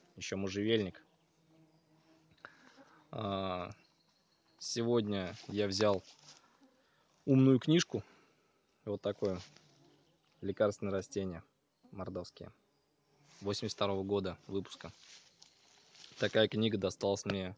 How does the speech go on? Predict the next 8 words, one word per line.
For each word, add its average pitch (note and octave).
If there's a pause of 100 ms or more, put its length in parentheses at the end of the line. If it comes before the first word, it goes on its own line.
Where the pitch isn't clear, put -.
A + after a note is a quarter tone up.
(160)
от F#2+
бабушки G2 (500)
Исаевой F#2+
Марии F#2+
Ивановны. F#2 (960)
Светлая F2+
ей F2+
память. F2+